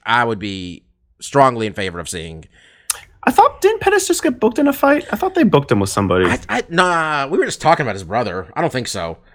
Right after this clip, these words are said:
Speaker 2: Okay.
Speaker 1: He just, he just fought, though. Like,
Speaker 2: He
Speaker 1: like,
Speaker 2: did.
Speaker 1: it was, uh,
Speaker 2: In,
Speaker 1: I,
Speaker 2: in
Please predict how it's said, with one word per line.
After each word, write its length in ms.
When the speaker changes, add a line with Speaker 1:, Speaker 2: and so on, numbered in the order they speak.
Speaker 2:
Okay. 200
Speaker 1:
He 80
just, 180
he 100
just 160
fought, 360
though. 160
Like, 300
Speaker 2:
He 80
Speaker 1:
like, 100
Speaker 2:
did. 60
Speaker 1:
it 60
was, 140
uh, 280
Speaker 2:
In, 60
Speaker 1:
I, 300
Speaker 2:
in 60